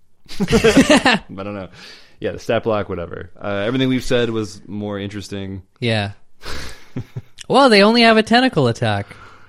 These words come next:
Speaker 1: I think they should, they should have a bite. They should be able to bite, too.
Speaker 2: Yeah, I know. It's, uh, it's a little nuts. The, uh, original Monster Manual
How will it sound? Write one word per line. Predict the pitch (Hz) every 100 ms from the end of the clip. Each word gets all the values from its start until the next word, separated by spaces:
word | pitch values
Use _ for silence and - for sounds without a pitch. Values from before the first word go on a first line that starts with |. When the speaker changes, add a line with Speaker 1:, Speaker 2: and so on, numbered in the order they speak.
| - - - -
Speaker 1:
I | 226
think | 240 214
they | 170
should, | - 214
they | 302
should | -
have | 180 135
a |
bite. | 110 110 104 104 - _ _
They | 180
should | - 139
be | 117
able | 107
to | 98
bite, | 101 98 107 -
too. | 123
Speaker 2:
Yeah, | 107
I | 98
know. | 87 85 87 95
It's, | - 92 - - -
uh, | - 87 85
it's | 90 95
a |
little | 92
nuts. | 87 90 90 -
The, | - 113 113
uh, | 107 104
original | 110 123 123 123 117 113 104 98 - - - - - - - -
Monster | 101 104 - 98
Manual | 92 92 90 90 87